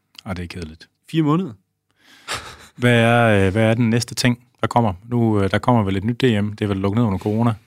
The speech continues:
Speaker 2: Det har været lukket fuldstændig ned, og der var jo gjort klar til, at vi skulle køre D M, og så lukkede det jo ned igen lige op til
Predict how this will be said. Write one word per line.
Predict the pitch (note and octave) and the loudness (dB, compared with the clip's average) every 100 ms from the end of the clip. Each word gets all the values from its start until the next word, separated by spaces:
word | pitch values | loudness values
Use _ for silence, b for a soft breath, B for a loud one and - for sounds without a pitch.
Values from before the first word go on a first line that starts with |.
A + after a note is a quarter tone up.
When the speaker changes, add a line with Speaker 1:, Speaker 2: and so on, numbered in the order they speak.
| _ - | _ 0
Speaker 2:
Det | |
har | A#2+ | 4
været | C3 C3 | 6 4
lukket | C3 C3 | 4 2
fuldstændig | F#3+ F3 F3 E3 | 0 2 2 4
ned, | D#3+ E3+ | 2 2
og | C3 | 2
der | C3 A#2+ | 2 2
var | A#2+ A#2+ A#2+ | 2 2 2
jo | A#2+ | 0
gjort | B2+ A#2+ | -2 -2
klar | D3 D3+ | 2 2
til, | C#3+ D3+ | 2 0
at | |
vi | C#3+ | 0
skulle | C3 B2+ A#2+ | -2 -2 -2
køre | - A#2+ | 0 2
D | D3 C#3 C3+ | 2 2 2
M, | C#3 | 2
og | |
så | B2 | 2
lukkede | C#3 C3 A#2+ | 2 2 2
det | A2+ | 2
jo | A2+ | 2
ned | C3 | 0
igen | B2 B2 B2+ - | 2 0 -2 -4
lige | B2+ B2+ | 0 2
op | A#2+ - | 2 -2
til | - A2 G2+ G2 | -2 -2 -2 -4